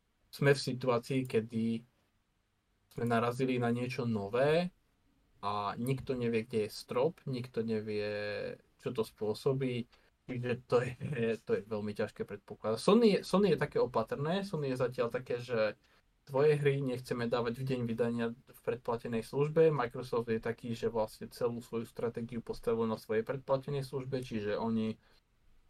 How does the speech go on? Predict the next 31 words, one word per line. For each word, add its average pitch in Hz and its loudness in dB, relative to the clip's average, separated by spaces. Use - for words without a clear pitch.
okrem 123 0
toho, 123 0
že 120 -4
tam 113 0
pridávajú 117 2
štandardne 110 -2
hry 117 -6
tretích 123 0
strán, 131 -2
tak - -8
všetky 127 -2
hry, 123 -4
ktoré 110 -4
vydávajú 110 0
oni, 143 0
eh, - -8
od 104 -14
svojich 101 -4
štúdií, 127 -4
tak - -14
v - -20
deň 113 0
vydania 113 0
idú 110 -6
do 113 0
tej 107 -8
predplatenej 107 -10
služby, 120 -10
čo 123 -2
je 110 2
veľký, 127 6